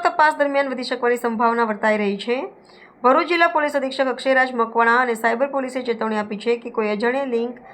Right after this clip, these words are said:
કે એપીકે ફાઇલ ડાઉનલોડ ન કરવી અને બેંક સંબંધિત માહિતી કોઈ સાથે શેર ન કરવી.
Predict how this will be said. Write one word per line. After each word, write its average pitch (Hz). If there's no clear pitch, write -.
કે 240
એપીકે 294
ફાઇલ 254
ડાઉનલોડ 226
ન 220
કરવી 226
અને 226
બેંક 247
સંબંધિત 247
માહિતી 220
કોઈ 220
સાથે 214
શેર 208
ન 196
કરવી. 202